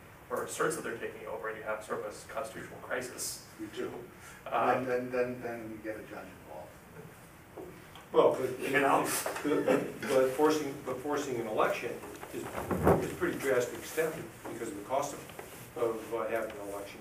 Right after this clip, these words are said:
Speaker 3: So you would have to have a council that was, uh, seriously concerned about what was going on in the executive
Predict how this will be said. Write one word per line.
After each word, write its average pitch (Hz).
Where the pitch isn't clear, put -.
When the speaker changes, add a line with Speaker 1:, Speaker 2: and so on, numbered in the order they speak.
Speaker 3:
So 113
you 117
would 117
have 120
to 117
have 113
a -
council -
that 101
was, -
uh, 101
seriously 117
concerned 117
about 104
what 117
was 104
going 110
on 107
in 101
the -
executive -